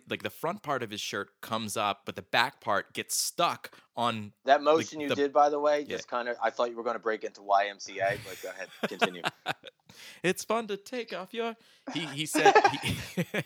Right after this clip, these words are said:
Speaker 1: <laughs> he said, uh, uh, or he, his sweater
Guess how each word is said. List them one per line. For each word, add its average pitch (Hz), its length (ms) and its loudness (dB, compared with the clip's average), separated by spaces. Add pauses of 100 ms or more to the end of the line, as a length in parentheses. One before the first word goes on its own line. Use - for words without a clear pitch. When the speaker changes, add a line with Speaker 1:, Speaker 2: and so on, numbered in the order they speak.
(460)
Speaker 1:
<laughs> - 20 -
he 131 120 2
said, 120 320 2
uh, 110 380 4 (100)
uh, 90 280 2
or 110 100 8
he, 113 140 4 (100)
his 104 320 -2
sweater 120 540 2